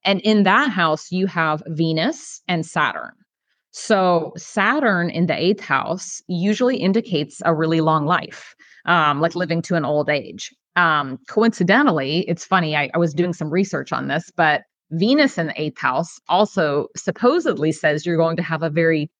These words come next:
peaceful death. Um, so is it weird to just kind of straight up ask you, like,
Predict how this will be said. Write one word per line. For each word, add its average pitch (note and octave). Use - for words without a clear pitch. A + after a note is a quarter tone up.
peaceful D#3+
death. -
Um, D#3+
so G#3
is G3+
it G3
weird F#3+
to B3+
just G3+
kind F#3
of E3
straight -
up E3
ask C#3
you, F3
like, D3